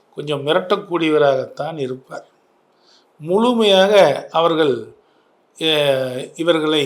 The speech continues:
கொஞ்சம் ஆக்குபை செய்யக்கூடிய எண்ணத்தில் தான் வருவார். அதேபோல இவர்களுக்கு நோய் என்று வந்துவிட்டால், மூணு ஆறுக்குரிய குரு வருவதனால் மஞ்சக்காமாலை, வயிறு சார்ந்த அல்சர் நோய், யூரின் ட்ராக், கிட்னி கல்லடைப்பு,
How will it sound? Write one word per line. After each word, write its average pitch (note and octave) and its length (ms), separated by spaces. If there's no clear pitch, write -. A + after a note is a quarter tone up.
கொஞ்சம் D#3 380
ஆக்குபை A3 500
செய்யக்கூடிய E3 640
எண்ணத்தில் D#3 600
தான் D#3+ 220
வருவார். B2+ 360
அதேபோல G3+ 580
இவர்களுக்கு F3+ 480
நோய் G3+ 340
என்று F#3 180
வந்துவிட்டால், E3 640
மூணு F#3 340
ஆறுக்குரிய D#3 560
குரு E3 240
வருவதனால் C3+ 580
மஞ்சக்காமாலை, C#3+ 840
வயிறு F3+ 340
சார்ந்த D#3 400
அல்சர் D#3 440
நோய், C3+ 240
யூரின் F#3+ 420
ட்ராக், D3+ 280
கிட்னி F#3 400
கல்லடைப்பு, C3 680